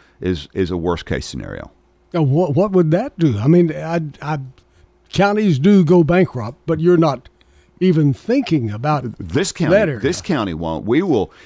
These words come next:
Speaker 1: and, uh, before we do that, we will take some pretty extreme measures. And I will tell you something,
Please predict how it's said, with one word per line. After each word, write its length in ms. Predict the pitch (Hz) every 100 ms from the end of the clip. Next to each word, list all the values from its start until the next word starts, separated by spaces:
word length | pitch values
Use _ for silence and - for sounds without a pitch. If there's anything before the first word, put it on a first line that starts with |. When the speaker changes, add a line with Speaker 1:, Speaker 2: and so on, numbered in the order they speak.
| _ -
Speaker 1:
and, 240 | 98 98 - 90 -
uh, 60 |
before 520 | 87 104 - 170 202
we 220 | 175 147 147
do 280 | 113 120 98
that, 380 | 107 98 76 -
we 180 | 113 131
will 140 | 104
take 260 | - 92 -
some 240 | 95 80 _ _
pretty 340 | - 135 117 78
extreme 600 | - - - 110 90 80
measures. 560 | 85 82 73 50 - -
And 260 | 98 90
I 160 | 78 135
will 160 | 143
tell 140 | 104 117
you 100 | 113
something, 400 | - 67 71